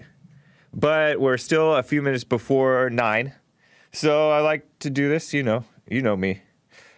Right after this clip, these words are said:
And I am going to just, um, I have such a good show laid out for you, I think. <laughs> You're gonna like it. But shout out to YouTube, The Hake Report YouTube,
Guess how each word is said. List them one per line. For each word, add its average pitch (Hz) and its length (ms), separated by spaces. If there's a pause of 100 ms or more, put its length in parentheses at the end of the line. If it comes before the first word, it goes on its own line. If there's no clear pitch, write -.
(180)
And 160 360 (1160)
I 127 140
am 143 160
going 160 300
to 147 440
just, 143 380
um, 104 340 (560)
I 151 140
have 160 180
such 170 1200
a 127 100
good 113 200
show 113 260
laid 101 240
out 92 160
for - 80
you, 85 160 (160)
I 107 60
think. 101 300 (680)
<laughs> - 260
You're 113 200
gonna 113 180
like 98 220
it. - 120 (540)
But 120 160
shout 147 240
out 143 200
to 123 120
YouTube, 165 520 (480)
The 127 100
Hake 170 280
Report 135 300
YouTube, 110 460